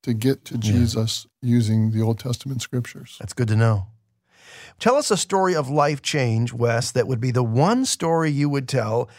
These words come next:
Speaker 2: if you had just a couple of minutes to share what life in Messiah is all about.
Speaker 1: Al Rogers was the son of a rabbi from Philadelphia.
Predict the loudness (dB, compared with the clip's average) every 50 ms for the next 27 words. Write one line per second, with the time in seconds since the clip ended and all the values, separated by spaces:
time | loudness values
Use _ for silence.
0 | -20 -20 -12 -8 -6 -2 0 2 2 2 2 0 -2 -4 -2 -2 -2 -2 0 -2
1 | -2 0 0 0 0 0 -2 -2 -4 -4 -2 0 0 0 2 0 0 0 0 0
2 | 0 0 0 0 0 0 0 0 -2 -2 0 0 -2 -2 -4 -4 -4 -4 -4 -4
3 | -4 -6 -8 -10 -12 -14 _ _ _ _ _ _ _ _ _ _ _ _ _ _
4 | _ _ _ _ _ _ -8 -2 0 2 4 6 6 6 6 4 4 2 0 0
5 | 0 -2 -4 -4 0 2 2 2 2 2 0 0 0 2 2 4 4 4 4 4
6 | 4 4 4 4 2 2 2 0 -2 -4 -8 -8 -4 -2 0 2 2 2 0 0
7 | -2 -4 -6 -12 -12 -12